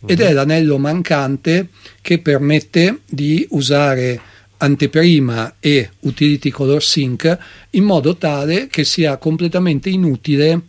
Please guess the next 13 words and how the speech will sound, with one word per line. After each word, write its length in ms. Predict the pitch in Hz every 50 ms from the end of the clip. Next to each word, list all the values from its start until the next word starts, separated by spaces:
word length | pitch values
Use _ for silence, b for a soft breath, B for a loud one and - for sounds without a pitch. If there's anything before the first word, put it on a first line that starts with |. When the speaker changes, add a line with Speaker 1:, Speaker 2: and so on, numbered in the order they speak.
| _ _ _
Speaker 1:
giusto 440 | - - - - 151 143 - 156 143
per 160 | - 135 120
non 160 | 123 127 120
fare 280 | - - 143 131 131 151
nomi, 460 | 170 151 131 127 127 131 147 160 -
Adobe 520 | - 156 147 135 139 131 123 117 131 123 120
Acrobat. 760 | 117 113 107 - 135 127 117 127 123 120 - - 147 139 127 B B B B B B B B
<laughs> 480 | - 156 - - 143 - - 160 - -
Ora, 300 | - 180 175 165 147 147
da, 440 | 143 160 170 202 214 226 - -
eh, 300 | 320 240 165 156 151 - -
diversi 580 | 156 143 135 147 160 160 - - - - 151
anni, 680 | 139 131 127 120 120 120 117 123 127 135 147 170 208